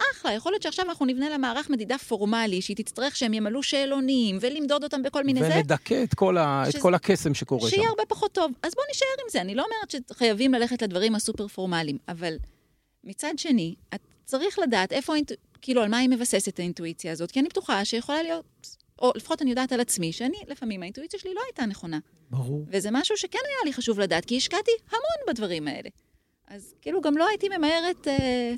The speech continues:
Speaker 1: אתה יודע, לשפוך את התינוק עם המים ולהגיד, "לא צריך כלום", ואו שזה כן, או שזה לא, או ש-
Speaker 2: לא, אני, אני, זה ברור לי, אני לא, עוד פעם, לא נגד מדידה, ו-,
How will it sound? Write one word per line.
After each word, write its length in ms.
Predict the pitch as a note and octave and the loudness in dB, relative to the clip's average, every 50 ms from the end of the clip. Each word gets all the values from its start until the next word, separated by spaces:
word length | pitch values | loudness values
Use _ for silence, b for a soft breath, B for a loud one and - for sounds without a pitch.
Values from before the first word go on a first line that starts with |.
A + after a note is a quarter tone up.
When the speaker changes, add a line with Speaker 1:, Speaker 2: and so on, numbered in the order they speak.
| - - _ | -8 -12 _
Speaker 1:
אתה 80 | - - | -12 -6
יודע, 180 | A#3+ B3+ A3+ | -2 0 0
לשפוך 320 | G#3+ A#3 - - C4+ B3+ - | 0 0 0 -2 -2 -2 -2
את 60 | C#4+ | -2
התינוק 340 | B3+ - A#3 B3+ B3+ - C4 | 0 2 4 4 4 4 4
עם 100 | B3 A#3+ | 4 4
המים 340 | A#3 B3 C4 C4 B3+ B3 A#3 | 6 6 6 6 6 6 4
ולהגיד, 400 | G#3+ G#3 G3+ G3+ G#3 A3+ A#3+ A3 | 4 4 4 4 4 2 2 2
"לא 100 | A#3+ A#3+ | 2 2
צריך 380 | - - B3 A3 A3 G#3+ - - | 2 2 2 2 0 -2 -4 -2
כלום", 300 | C#4 D4+ G4 G4 F4+ C#4 A#3 | 0 2 2 4 4 2 2
ואו 260 | G#3 G3+ F3+ G3 A#3+ | 4 4 4 4 4
שזה 280 | B3 - C4 G#3+ G#3 G3+ | 2 2 0 0 0 0
כן, 220 | - C#4+ D#4 C#4+ | 0 2 2 2
או 60 | A#3+ | 2
שזה 320 | B3 - B3+ A3+ G#3+ G#3+ G#3+ | 2 2 0 0 2 2 2
לא, 200 | B3 C#4+ D4 B3+ | 2 2 2 2
או 100 | A3+ G#3+ | 2 2
ש- 160 | - - A3 G#3 G3+ F#3+ F#3 A3+ | 0 0 0 2 2 2 4 2
Speaker 2:
לא, 160 | C4 A3 F3+ | 2 2 2
אני, 260 | D#3+ E3 E3 E3 E3 - | 0 0 0 -2 -2 -2
אני, 320 | E3+ E3 D#3+ E3 D#3+ D#3 C#3+ - - D#3+ D3 C#3+ - - | 0 2 4 4 4 2 2 0 -4 -6 -6 -6 -4 0
זה 180 | C#3 C3+ E3 | 4 4 8
ברור 360 | C#3+ D3 C3+ D#3 F3+ F3 E3+ | 8 8 8 8 8 8 8
לי, 100 | D3 C3+ | 6 6
אני 220 | B2+ B2 B2 A#2 A#2+ | 4 4 4 4 4
לא, 120 | C3 C3+ | 4 4
עוד 120 | - D3+ - | 4 2 0
פעם, 180 | - C#3 A#2 A#2+ | 2 0 2 4
לא 100 | C3 D3 | 4 4
נגד 280 | D3 C#3+ B2+ C3+ A#2+ B2 | 4 4 2 0 2 2
מדידה, 640 | B2 A2+ G#2+ A2+ A#2 A#2+ C#3 D3 D3 C#3 C3+ C3 B2 A2+ | 0 2 2 0 2 4 4 4 4 4 4 2 2 2
ו-, 120 | A#2+ | 0